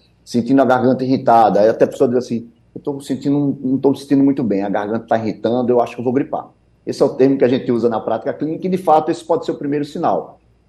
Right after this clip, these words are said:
Às vezes o pigarro e esses sintomas, começa um pouquinho de coriza, começa o pigarro, a sensação de irritação, ele dura vinte e quatro, quarenta e oito horas. Então, nesse período, provavelmente pode ser que ele esteja iniciando o quadro viral. É, pode ser um resfriado comum e, claro, pode ser até mesmo um covid. Por isso que aí ele tem que ficar atento.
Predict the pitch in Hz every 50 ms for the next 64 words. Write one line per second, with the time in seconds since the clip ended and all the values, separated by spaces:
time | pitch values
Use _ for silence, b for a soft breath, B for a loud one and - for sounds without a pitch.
0 | _ _ _ _ _ _ - - 135 120 139 196 208 185 - - - - 120 127
1 | 131 131 113 104 107 110 110 - - - 104 - 110 110 110 101 92 90 - 107
2 | 107 - - 95 - 104 - - 104 92 - 104 90 87 104 127 123 110 92 95
3 | 95 - 101 110 110 - 92 - 95 - 101 110 113 113 98 98 - - - -
4 | 110 98 110 107 104 - 104 98 - - 127 127 135 147 131 113 170 190 - -
5 | - - 151 170 160 - 156 160 165 160 170 170 - 185 165 127 104 92 82 -
6 | - _ _ _ _ _ _ _ - 131 131 139 175 196 190 - - 196 160 127
7 | 131 156 156 160 160 - 180 180 175 160 160 160 160 - 180 165 170 - 160 160
8 | 180 160 - - 170 185 190 170 151 127 - - 131 120 107 - - 98 95 95
9 | 90 98 90 82 76 71 71 - - _ _ _ _ b b b b b b 95
10 | 95 95 95 95 92 92 92 113 113 - - 110 113 110 - - 107 107 104 104
11 | - 95 95 95 104 147 196 - 202 - - 156 185 185 - - - 104 98 -
12 | - 107 - 117 104 107 113 113 123 117 - 147 123 95 110 104 92 80 - -
13 | 107 113 131 131 - - 143 131 135 165 170 165 - 170 143 - - 127 - 123
14 | 113 113 - - 107 117 - -